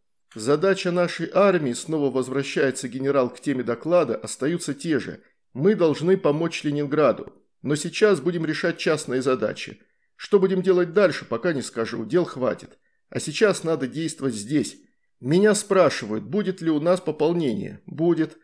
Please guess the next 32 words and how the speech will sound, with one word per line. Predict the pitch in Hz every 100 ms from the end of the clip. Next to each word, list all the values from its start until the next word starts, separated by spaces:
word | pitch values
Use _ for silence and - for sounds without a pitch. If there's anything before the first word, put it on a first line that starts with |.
| _ _
Страна | - - 151 185 185
готовится | 180 190 180 180
к | 180
новым | 175 170 160
боям. | 147 151 143 101 101 _
Жалуются | - 110 185 185 160 175
некоторые | 170 175 - 160
товарищи, | 156 135 165 196 170 - 170 - _ _
танков, | - 190 143 110 -
мол, | 123 123
нет. | 110 - _
Страна | - - 113 135 190
готовит | 175 185 180 175
могучие | 165 180 185 180
резервы. | 165 147 175 147 92 - _ _ _
Армии, | 156 175 160 139
дивизии | 120 139 185 151 139
во | 127
множестве | 135 175 185 175 -
готовятся | 151 139 180 165 160
к | 151
боям. | 131 151 147 - - _ _ _ -
Скоро | - 185 180
будут | 165 160 151
вести | 151 -
наступление | 165 143 - 139 170 160 143
немцы, | 139 185 143 -
перейдем | - 127 127 175 156
к |
наступлению | 139 127 135 143 160 147 139
и | 143
мы. | 139 147 104